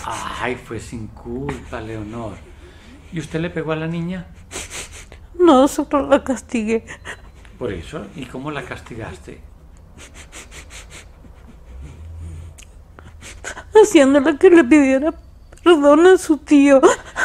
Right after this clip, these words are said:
Speaker 1: ¿Pero perdón de qué si eso no fue con alevosía, no fue con malevosía, no fue con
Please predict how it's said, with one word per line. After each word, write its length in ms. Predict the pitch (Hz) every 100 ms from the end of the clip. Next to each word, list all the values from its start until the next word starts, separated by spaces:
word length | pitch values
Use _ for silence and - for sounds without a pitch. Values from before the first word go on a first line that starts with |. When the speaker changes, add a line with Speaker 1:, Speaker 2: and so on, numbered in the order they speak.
| -
Speaker 1:
¿Pero 260 | 180 160 -
perdón 380 | 139 131 139
de 200 | 151 156
qué 220 | - 165 165
si 180 | -
eso 180 | 165 175
no 160 | 160 160
fue 140 | 160
con 180 | 160 156
alevosía, 880 | 147 135 117 110 - 160 160 135 107 - - - -
no 120 | 135
fue 240 | 131 151
con 220 | 147 160 151
malevosía, 1000 | 147 123 120 113 110 - 180 160 123 - - - - -
no 80 | 135 131
fue 180 | - 160
con 200 | 156 165